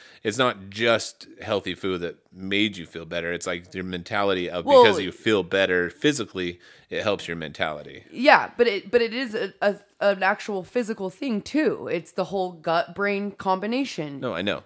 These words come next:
Speaker 2: Oh, yeah, yeah, yeah.
Speaker 1: That's
Speaker 2: So
Speaker 1: what I'm saying.
Speaker 2: Yeah, yeah. So it, it's physical and it is, yeah, it is, uh, psychological.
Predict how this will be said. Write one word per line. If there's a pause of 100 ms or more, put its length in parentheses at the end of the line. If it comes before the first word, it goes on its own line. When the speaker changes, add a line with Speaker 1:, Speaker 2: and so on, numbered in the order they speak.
Speaker 2:
Oh,
yeah,
yeah,
yeah. (280)
Speaker 1:
That's
Speaker 2:
So
Speaker 1:
what
I'm
saying.
Speaker 2:
Yeah, (200)
yeah.
So
it,
it's
physical
and
it
is,
yeah,
it
is,
uh,
psychological.